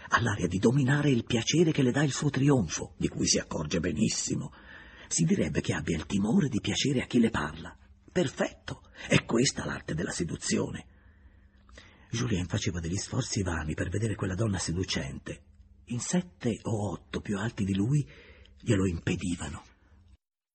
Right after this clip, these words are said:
«Visto che appare tanto straordinaria, questi fantocci vale la pena di esaminarla», pensò. «Capirò qual è la perfezione per questa gente.»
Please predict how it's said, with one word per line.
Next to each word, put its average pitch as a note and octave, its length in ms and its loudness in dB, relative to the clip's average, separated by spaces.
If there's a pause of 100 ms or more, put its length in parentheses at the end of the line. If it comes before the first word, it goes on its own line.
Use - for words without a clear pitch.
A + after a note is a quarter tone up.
(120)
«Visto D3 260 2
che G2 100 -2
appare F#2 260 -4
tanto G2 280 0
straordinaria, D2+ 720 -4
questi - 240 -8
fantocci - 540 -6
vale - 180 -8
la - 100 -6
pena D2+ 200 -2
di C#2 100 -4
esaminarla», D2 600 -2
pensò. - 380 -6 (720)
«Capirò A#2+ 400 0 (160)
qual D#2+ 160 -4
è D#2+ 40 -2
la D#2 100 -2
perfezione - 840 -6
per - 140 -4
questa - 280 -8
gente.» D#2+ 520 -8